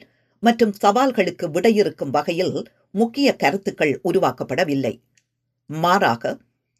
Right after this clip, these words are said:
சர்வதேச சோஷலிச இயக்கத்தின் முன்னணி மார்க்சிச கோட்பாட்டாளராக பரவலாக அங்கீகரிக்கப்பட்ட கார்ல் கவுட்ஸ்கி மற்றும் இடது மார்க்சிஸ்டுகளுக்கிடையே நடந்து வரும்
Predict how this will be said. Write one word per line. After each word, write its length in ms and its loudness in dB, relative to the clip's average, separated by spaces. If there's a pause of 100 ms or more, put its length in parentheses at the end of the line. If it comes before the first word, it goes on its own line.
(220)
சர்வதேச 640 2
சோஷலிச 580 2
இயக்கத்தின் 680 -2
முன்னணி 560 0
மார்க்சிச 640 -2
கோட்பாட்டாளராக 1040 0 (420)
பரவலாக 680 0
அங்கீகரிக்கப்பட்ட 880 -4 (580)
கார்ல் 320 2 (240)
கவுட்ஸ்கி 680 0 (480)
மற்றும் 320 0 (140)
இடது 360 4
மார்க்சிஸ்டுகளுக்கிடையே 1200 -2
நடந்து 340 -2
வரும் 280 -2